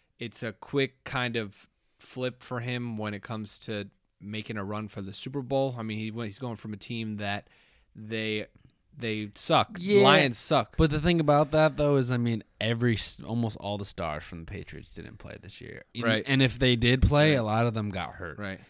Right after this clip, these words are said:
Speaker 2: So if you add Matt Stafford
Speaker 1: Right.
Speaker 2: with a couple playmakers, I mean,
Speaker 1: Yeah.
Speaker 2: with Bill Belichick, you could be right in this. You
Speaker 1: Yeah.
Speaker 2: can be in the same position as the
Speaker 1: Yeah.
Speaker 2: Colts. So
Speaker 1: Um,
Speaker 2: either way.
Speaker 1: he's gonna, he's definitely, I mean, he has to be traded, right? He can't go and sign with another team. That's like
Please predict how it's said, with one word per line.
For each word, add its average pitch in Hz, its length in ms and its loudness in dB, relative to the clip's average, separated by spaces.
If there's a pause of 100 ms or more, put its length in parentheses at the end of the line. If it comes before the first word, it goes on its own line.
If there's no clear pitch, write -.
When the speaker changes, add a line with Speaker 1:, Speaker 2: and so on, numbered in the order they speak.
(120)
Speaker 2:
So 139 140 0
if 131 100 2
you 143 140 6
add 131 300 10
Matt 117 240 4
Stafford 117 540 -2
Speaker 1:
Right. 120 60 -2
Speaker 2:
with 117 120 -2
a 113 40 -2
couple 123 280 -2
playmakers, 131 680 2
I 110 100 2
mean, 104 400 -2
Speaker 1:
Yeah. 101 280 -6
Speaker 2:
with 117 240 2
Bill 131 200 6
Belichick, 135 600 2
you 131 120 -6
could 120 180 -6
be 113 160 -4
right 95 340 -8
in 104 220 -8
this. 98 120 -8
You 113 180 4
Speaker 1:
Yeah. 180 40 2
Speaker 2:
can 185 120 10
be 156 100 12
in 147 80 8
the 139 60 4
same 131 220 2
position 113 440 0
as 92 80 -6
the 113 60 -6
Speaker 1:
Yeah. 107 140 -6
Speaker 2:
Colts. 95 340 -8 (120)
So 95 300 -8 (260)
Speaker 1:
Um, 117 460 -6
Speaker 2:
either 233 240 8
way. 104 320 4 (180)
Speaker 1:
he's 180 260 -4
gonna, 170 340 0
he's 135 340 -10
definitely, 156 500 -2
I 131 80 -6
mean, 139 160 0
he 139 160 -2
has 160 240 4
to - 80 -10
be 131 80 -2
traded, 113 460 -2
right? 113 160 -2
He 113 140 -12
can't 120 380 -6
go 117 200 -8
and 107 100 -10
sign 120 280 -6
with 113 120 -4
another 107 200 -6
team. 104 360 -4
That's 107 340 -2
like 107 200 -2